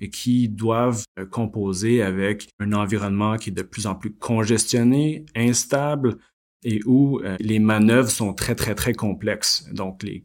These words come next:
calculs pour éviter un, une collision ou pour gérer sa position dans l'espace par rapport à d'autres satellites, c'est extrêmement complexe et, et de là le besoin de plus d'automatisation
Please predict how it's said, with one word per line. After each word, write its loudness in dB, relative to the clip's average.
calculs 4
pour -4
éviter 4
un, -4
une 2
collision 2
ou 0
pour -2
gérer -4
sa -2
position -2
dans 2
l'espace 2
par -6
rapport -2
à -8
d'autres 2
satellites, -2
c'est -4
extrêmement -2
complexe -2
et, -2
et -8
de -2
là 4
le 4
besoin 2
de 0
plus 2
d'automatisation 0